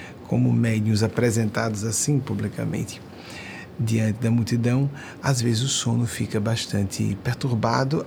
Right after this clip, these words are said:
além das dificuldades nos intervalos entre o sono curto. E hoje eu dormi só uma hora e quarenta e cinco minutos, o tempo todo de ontem para hoje. Mas posso trabalhar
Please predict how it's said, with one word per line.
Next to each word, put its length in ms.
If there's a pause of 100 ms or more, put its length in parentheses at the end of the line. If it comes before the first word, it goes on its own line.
além 300
das 160
dificuldades 880
nos 240
intervalos 680
entre 420 (440)
o 40
sono 300
curto. 420 (400)
E 120
hoje 140
eu 20
dormi 280
só 300
uma 300
hora 420 (400)
e 240 (140)
quarenta 640
e 40
cinco 380
minutos, 480
o 200 (280)
tempo 240
todo 300
de 100
ontem 440 (120)
para 160
hoje. 300 (520)
Mas 200
posso 420
trabalhar 560